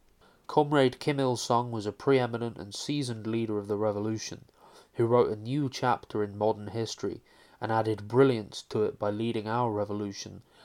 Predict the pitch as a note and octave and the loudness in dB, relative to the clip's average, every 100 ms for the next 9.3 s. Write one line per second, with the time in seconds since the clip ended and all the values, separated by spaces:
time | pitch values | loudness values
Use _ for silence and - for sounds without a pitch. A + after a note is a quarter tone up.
0 | - - A2+ G#2+ G#2+ E2+ B2 A#2 A2 - | -4 2 4 4 0 -2 0 0 -2 -4
1 | - A#2 A2 G#2 A2+ A2+ G2+ F#2 - - | 0 2 2 0 0 0 0 -4 -10 -20
2 | - A2+ A2 G#2 G#2 A2+ A2+ G#2+ G2+ G2+ | -6 -2 -2 -2 2 4 4 2 -4 -6
3 | G2 G2 - A2 G2+ F2 - - - _ | -6 -8 -6 -8 -8 -16 -16 -18 -20 _
4 | _ _ _ _ _ _ _ - C3 B2 | _ _ _ _ _ _ _ 2 6 6
5 | - - _ _ _ - D#3 D#3+ - D3+ | 2 -14 _ _ _ -8 -2 0 0 0
6 | D3 C#3 B2+ A#2+ A2 A2+ A#2 A2+ B2 A#2+ | 2 0 -2 -4 -2 0 2 2 0 -2
7 | A#2 G#2 G#2 - A#2 A2 A2+ - _ - | -6 -8 -8 -4 -2 -2 -6 -10 _ -20
8 | _ A#2+ B2 A#2+ B2 A#2 A2 G#2 G#2 A2 | _ 2 4 6 2 0 -8 -8 -8 -2
9 | A#2+ G#2 F#2+ | 0 0 -4